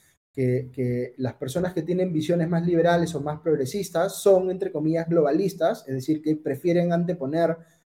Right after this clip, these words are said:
los intereses de las instituciones internacionales sobre los intereses de las, eh, de los ciudadanos de un país, ¿no? Eso, por supuesto, es un espantapájaros, como se dice, no, no necesariamente es así, claramente no es así,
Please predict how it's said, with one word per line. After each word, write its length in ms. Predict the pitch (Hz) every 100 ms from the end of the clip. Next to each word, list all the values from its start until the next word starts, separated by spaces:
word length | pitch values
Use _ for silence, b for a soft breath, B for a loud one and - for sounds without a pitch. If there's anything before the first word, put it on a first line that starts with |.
| -
los 180 | 151 -
intereses 460 | 160 156 170 175
de 100 | 170
las 160 | 165 160
instituciones 580 | 160 131 131 151 160 165
internacionales 880 | 156 135 131 127 131 175 165 185 -
sobre 260 | 160 160
los 200 | 160 156
intereses 420 | 170 127 135 139
de 120 | 139 135
las, 340 | 139 135 _ _ _ _ _ _ 117
eh, 180 | 110 135
de 120 | 139
los 140 | 135
ciudadanos 460 | 135 127 143 151 135
de 60 | 139
un 100 | 131
país, 520 | 123 147 127 - _
¿no? 140 | - 202
Eso, 160 | 165
por 80 | 139
supuesto, 480 | 123 131 135 139 139 b b _ _
es 120 | 131 156
un 160 | 156
espantapájaros, 760 | 151 160 127 123 190 180 143 131
como 160 | 135
se 100 | 127
dice, 320 | 175 202 127
no, 160 | 127 139
no 160 | 143 143
necesariamente 680 | 156 143 143 147 151 151
es 100 | 156
así, 480 | 117 - 185 160 - -
claramente 380 | 175 143 147 147
no 100 | 156
es 80 | 147
así, 340 | 139 175